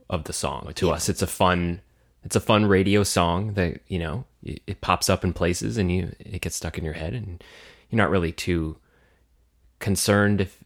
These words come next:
Speaker 1: for lack of a better word, about the, the context of the song, right?
Speaker 2: Also,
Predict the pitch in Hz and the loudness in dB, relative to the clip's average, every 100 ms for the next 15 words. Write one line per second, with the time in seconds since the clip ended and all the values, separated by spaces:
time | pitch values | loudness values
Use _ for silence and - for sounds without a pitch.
0 | - - _ _ - 95 87 87 - 92 | -18 -18 _ _ 0 2 4 2 2 0
1 | 82 85 85 87 85 85 82 80 82 - | 0 0 0 0 2 0 -2 -6 -6 -4
2 | 73 69 - _ _ 95 - 95 95 - | -6 -6 -12 _ _ -6 0 0 0 -2
3 | - - 58 - 82 78 78 80 82 - | -6 -8 -8 -4 -4 -4 -6 -4 -4 -8
4 | _ _ - 190 185 175 160 151 139 | _ _ 2 2 4 2 2 2 0